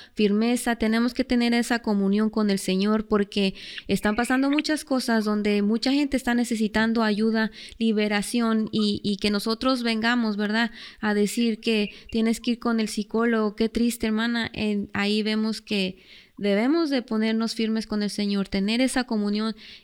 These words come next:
y, y estar, ah, preparados para cuando hay personas que están necesitando este tipo de ayuda. Hermana, ¿y quién la llevó a usted a este lugar a buscar de los cristianos? ¿Usted veía algo diferente en ellos o alguien le aconsejó que fuera con ellos?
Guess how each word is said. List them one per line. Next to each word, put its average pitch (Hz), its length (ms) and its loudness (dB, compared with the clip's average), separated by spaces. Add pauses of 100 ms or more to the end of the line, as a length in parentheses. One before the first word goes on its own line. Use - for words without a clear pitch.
y, 214 400 2
y 202 200 -2
estar, 220 560 -2
ah, 196 340 -4
preparados 214 760 2
para 214 220 -2
cuando 208 480 -2
hay 208 140 0
personas 269 500 0
que - 100 -4
están 208 220 -2
necesitando 220 720 0 (260)
este 202 300 -2
tipo 208 320 0
de 208 80 2
ayuda. 214 420 2 (300)
Hermana, 254 440 0
¿y 240 140 -4
quién 339 220 2
la 359 100 2
llevó 254 380 0
a 269 100 2
usted 262 420 0
a 226 140 0
este 226 240 -2
lugar 226 460 0
a 226 60 -2
buscar 214 360 -2
de 226 80 -2
los 220 140 -4
cristianos? 220 580 -2
¿Usted 208 260 -2
veía 214 380 0 (300)
algo 247 400 2
diferente 233 560 0
en 233 100 2
ellos 247 640 0
o 202 160 0
alguien 220 320 -2
le 214 60 -2
aconsejó 202 580 -6
que 277 100 -4
fuera 214 240 -4
con 185 200 -6
ellos? - 300 -10